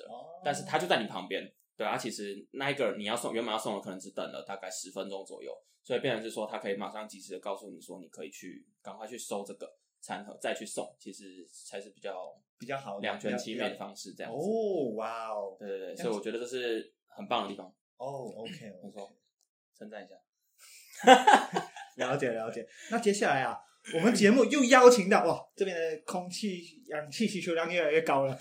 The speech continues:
Speaker 2: 我们又邀请到另外一个台中区环保外送，就是第一位下订单的顾客，the first one，Alexander。<laughs> Welcome to our，就是节目。那想问一下，就是 Alexander，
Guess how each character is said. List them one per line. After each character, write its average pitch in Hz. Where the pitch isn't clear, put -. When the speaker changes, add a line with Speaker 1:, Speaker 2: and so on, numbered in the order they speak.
Speaker 2:
我 160
们 233
又 277
邀 262
请 208
到 220
另 240
外 202
一 175
个 175
台 160
中 185
区 185
环 151
保 117
外 151
送， 131
就 -
是 139
第 160
一 151
位 165
下 156
订 180
单 156
的 139
顾 -
客， 160
the 151
first 214
one，Alexander。 208
<laughs> -
Welcome 240
to 196
our， 180
就 180
是 165
节 190
目。 262
那 247
想 160
问 185
一 185
下， 185
就 175
是 185
Alexander， 185